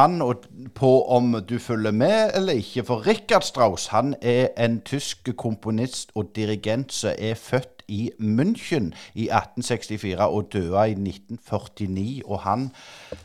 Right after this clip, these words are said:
lagde blant annet den, eh, jeg må bare bla litt i papirene mine her, eh, han, eh, lagde den, eh, skal vi se her, åpningshymnen i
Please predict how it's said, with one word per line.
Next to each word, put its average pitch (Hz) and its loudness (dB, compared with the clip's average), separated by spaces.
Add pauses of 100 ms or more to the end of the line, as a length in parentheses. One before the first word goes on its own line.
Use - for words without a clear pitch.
(120)
lagde 113 0
blant 113 -2
annet 110 -2 (120)
den, 107 0
eh, 92 -2
jeg 87 -12
må 107 -2
bare 104 0
bla 110 4
litt 113 -4
i - -4
papirene 131 -4
mine 127 -2
her, 147 -2
eh, 117 0
han, 110 -2
eh, 113 0
lagde 127 -2 (500)
den, 117 -2 (840)
eh, 101 -2 (960)
skal 92 -10
vi 98 -8
se 117 -2
her, 175 2 (400)
åpningshymnen 151 2 (480)
i 120 -2